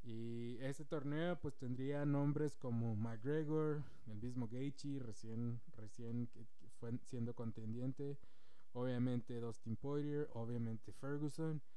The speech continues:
Y en el, en ese, en esos nombres se, se colaría Michael Chandler, recién firmado por el U F C. ex campeón de Bellator, y también, eh, a mi punto de vista, Charles Oliveira.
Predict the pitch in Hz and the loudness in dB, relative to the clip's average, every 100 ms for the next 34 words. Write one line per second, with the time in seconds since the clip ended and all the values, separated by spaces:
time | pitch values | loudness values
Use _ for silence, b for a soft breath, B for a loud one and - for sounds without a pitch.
0 | b b b b 160 175 196 202 - 151 | b b b b 0 2 2 0 -2 0
1 | 135 131 127 127 127 127 131 127 131 123 | 2 2 2 0 0 0 -2 -2 0 0
2 | 139 135 160 165 127 135 143 160 156 156 | 0 0 0 0 2 0 2 2 4 4
3 | 156 156 - 127 - 135 - 127 123 120 | 4 2 0 -2 -2 -2 -2 -2 0 0
4 | 139 151 147 120 - 131 131 139 143 123 | 0 2 0 0 -2 -2 0 2 0 2
5 | 131 131 151 156 135 - 123 - 123 120 | 0 2 2 0 0 -2 -2 0 0 0
6 | 135 127 123 123 123 120 117 117 123 123 | 0 0 2 2 0 0 0 0 0 -2
7 | - 120 131 - B B B 127 - - | -2 -2 -2 -2 B B B -2 -2 -2
8 | 110 104 120 123 110 117 131 - 147 143 | 0 2 2 2 2 0 -2 0 0 0
9 | b b b b 120 - 117 117 113 117 | b b b b -2 0 2 2 2 2
10 | 123 127 127 135 - - 117 113 110 120 | 2 4 4 2 0 -2 0 0 0 2
11 | 117 110 131 135 139 131 135 - 135 - | 2 4 2 4 4 4 2 2 0 2
12 | 127 117 127 120 113 110 98 | 0 2 2 2 2 0 0